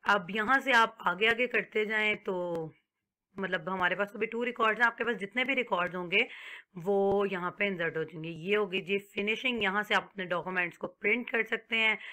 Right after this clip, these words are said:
एडिट कर सकते हैं, कुछ भी कर सकते हैं। ठीक है, ये हमारा था, ख़त्म हो गया ये वाला काम।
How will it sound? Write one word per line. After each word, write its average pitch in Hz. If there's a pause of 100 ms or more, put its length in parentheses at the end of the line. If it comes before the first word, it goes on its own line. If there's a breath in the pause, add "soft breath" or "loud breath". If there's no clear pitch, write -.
(460 loud breath)
एडिट 220
कर 226
सकते 226
हैं, 214
कुछ 214
भी 214
कर 202
सकते -
हैं। 190
ठीक 190
है, 196
ये 196
हमारा 170
था, 160 (720)
ख़त्म 190
हो 170
गया 156
ये 147
वाला 139
काम। 139